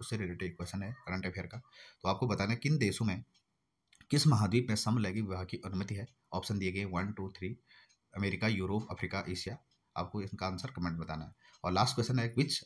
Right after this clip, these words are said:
article of the Constitution of India safeguard one's right to marry, one, marry the person of one choice?"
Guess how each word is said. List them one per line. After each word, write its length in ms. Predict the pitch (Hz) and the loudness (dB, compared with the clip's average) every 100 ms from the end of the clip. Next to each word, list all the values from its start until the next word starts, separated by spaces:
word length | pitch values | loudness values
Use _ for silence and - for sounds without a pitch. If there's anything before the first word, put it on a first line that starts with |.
| - | 0
article 300 | 98 - 120 | 2 4 4
of 120 | 95 98 | 4 2
the 40 | - | 0
Constitution 420 | 98 - 104 117 127 - | 0 0 0 2 0 -2
of 60 | - 113 | 0 4
India 260 | 107 95 92 | 8 10 8
safeguard 680 | - 101 - 98 98 120 | 6 4 2 4 4 4
one's 380 | 117 92 98 127 | 0 0 2 2
right 300 | - 85 90 - | 2 4 4 2
to 60 | 90 | -2
marry, 280 | 90 87 107 - - - | 2 2 0 -6 -14 2
one, 180 | 101 120 131 - _ _ _ _ _ _ _ - | 4 6 4 -6 _ _ _ _ _ _ _ -2
marry 340 | 95 98 117 104 | 4 6 6 4
the 80 | |
person 260 | 92 - 110 - | 2 4 2 0
of 80 | 92 - | -4 0
one 200 | 95 92 | 0 0
choice?" 380 | 87 76 85 | 0 0 0